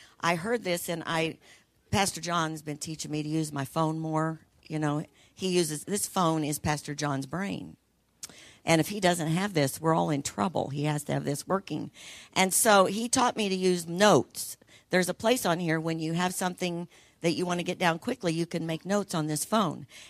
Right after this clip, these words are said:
And this is what I heard, and it just caught me off guard. I've never heard anything like this. "Are you marketable?" And I thought, "Well, gosh, what does that mean? Are you marketable?" You know, and in the world, uh, you know, there are people who,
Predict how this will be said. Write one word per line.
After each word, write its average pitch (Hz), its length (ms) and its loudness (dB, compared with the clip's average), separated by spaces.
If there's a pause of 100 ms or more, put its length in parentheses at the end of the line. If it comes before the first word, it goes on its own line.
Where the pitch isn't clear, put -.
(100)
And 196 160 2
this 285 180 4
is 247 140 2
what 208 140 4
I 185 100 6
heard, 214 300 4
and 175 120 2
it 170 120 -2
just 254 200 -4
caught 202 220 -4
me 180 100 -4
off 165 160 -6
guard. 190 220 -2
I've 165 80 -12
never 196 220 -4
heard 185 140 -2
anything 165 280 -6
like 156 180 -4
this. 170 280 0 (360)
"Are 220 160 10
you 233 160 4
marketable?" 180 840 2 (1600)
And 170 160 4
I 170 80 6
thought, 151 240 4
"Well, 139 120 -2
gosh, - 680 -4 (420)
what - 160 0
does 117 200 -4
that - 260 2
mean? 101 360 -4 (420)
Are 185 100 4
you 175 140 4
marketable?" 175 640 2
You 196 180 0
know, 190 140 4
and 214 160 2
in 226 100 -2
the 202 80 -4
world, 190 480 2 (420)
uh, 175 240 8
you 220 100 0
know, 208 140 2
there 247 160 4
are 220 100 6
people 202 520 2
who, 170 420 2